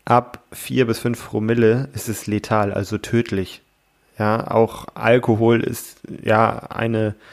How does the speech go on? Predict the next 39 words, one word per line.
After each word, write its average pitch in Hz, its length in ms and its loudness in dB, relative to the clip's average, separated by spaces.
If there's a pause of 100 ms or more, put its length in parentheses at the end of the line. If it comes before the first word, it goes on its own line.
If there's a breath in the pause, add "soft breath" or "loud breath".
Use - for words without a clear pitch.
(140)
Form 117 320 2
der 107 100 6
Droge, 113 420 4
etwas, 107 260 -2
was 101 100 -6
man 104 140 -2
ja 104 120 2
zu - 220 0
sich 120 240 0
nimmt, 110 260 0 (300 loud breath)
aber 101 240 0
was 107 220 2 (480)
in 117 140 2
gewissem 110 400 0
Maße 110 340 0
die 107 120 -4
Dosis 113 380 2
macht, 104 220 -2
das - 180 -4
Gift - 260 -2
einfach 123 180 2
tödlich 107 320 2
ist. - 120 -6
Und 101 100 -4
vier 117 200 2
bis 107 120 -2
fünf - 280 -4
Promille, 110 400 2
da 113 120 4
muss 107 220 -2
man 104 140 -4
echt - 160 -14
sagen, 110 340 2
sind 107 240 -2
die 107 160 0 (500 loud breath)
ungeübten 117 520 0
Trinker 113 360 2
deutlich, 107 500 2 (500 loud breath)
äh, 101 280 2